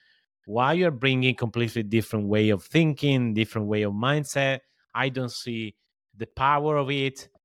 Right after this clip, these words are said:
But once they start using it, when they start embracing this idea of shifting mindset for different performance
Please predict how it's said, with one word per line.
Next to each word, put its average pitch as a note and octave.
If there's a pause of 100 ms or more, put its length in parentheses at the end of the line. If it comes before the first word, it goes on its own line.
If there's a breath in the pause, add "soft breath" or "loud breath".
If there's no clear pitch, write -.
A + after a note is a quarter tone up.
(220)
But A#2
once D#3+
they D#3
start A#2+
using C3
it, F2
when A2+
they B2+
start A#2+
embracing A#2
this G#2+
idea G#2+
of F#2+
shifting G#2+
mindset G#2+
for G2+
different G2+
performance F#2+